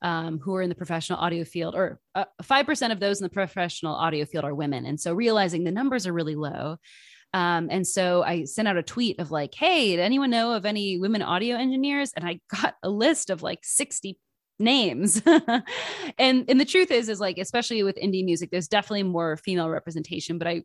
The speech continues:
I saw a big trend here and wanted to know, like, how do people navigate this? And a lot of it was, like, I think my latest podcast, you know, someone talks about, like, how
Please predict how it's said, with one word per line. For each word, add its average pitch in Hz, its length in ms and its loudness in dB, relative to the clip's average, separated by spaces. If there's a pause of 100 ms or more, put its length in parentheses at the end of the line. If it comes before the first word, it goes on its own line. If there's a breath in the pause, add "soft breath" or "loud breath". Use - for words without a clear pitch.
(140)
I 185 100 0
saw 180 540 0
a 160 60 -6
big 175 200 -4
trend 285 320 0
here 185 200 -2
and 170 120 0
wanted 170 260 -2
to - 100 -8
know, 165 240 -2
like, 156 260 -6
how 214 160 -4
do 208 80 -2
people 180 260 -4
navigate 160 540 -4
this? - 300 -8
And 170 80 -4
a 165 40 -2
lot 196 300 2
of 165 140 -2
it 160 100 -4
was, 156 180 -8
like, 160 260 -6 (1080 loud breath)
I 202 80 -2
think 185 140 0
my 180 120 2
latest 185 300 0
podcast, 160 640 -2
you 180 80 -4
know, 160 120 -2
someone 160 320 -4
talks 156 280 -4
about, 160 220 -4
like, - 180 -8
how 160 400 -4